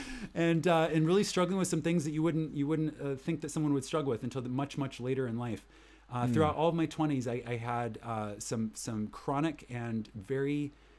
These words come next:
Speaker 1: um, difficult, uh, health problems, problems that,
Speaker 2: Huh.
Speaker 1: uh, made me feel like I wasn't fully alive, problems that made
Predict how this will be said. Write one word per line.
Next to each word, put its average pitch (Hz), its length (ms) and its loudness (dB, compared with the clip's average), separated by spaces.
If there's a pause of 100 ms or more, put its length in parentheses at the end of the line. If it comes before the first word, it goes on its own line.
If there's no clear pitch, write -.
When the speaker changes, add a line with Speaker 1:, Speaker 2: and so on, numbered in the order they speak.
(240)
Speaker 1:
um, 104 480 -4 (100)
difficult, 135 800 -6 (380)
uh, 120 100 -4
health 156 360 -4
problems, 98 300 -4
problems 165 400 0
that, 135 300 -2 (320)
Speaker 2:
Huh. 113 80 2
Speaker 1:
uh, 117 280 0 (100)
made 143 240 2
me 180 80 2
feel 180 200 -2
like 160 140 0
I 135 60 0
wasn't 135 340 0
fully 147 440 -2
alive, 135 500 -2
problems 143 320 0
that 135 100 -2
made 135 300 -2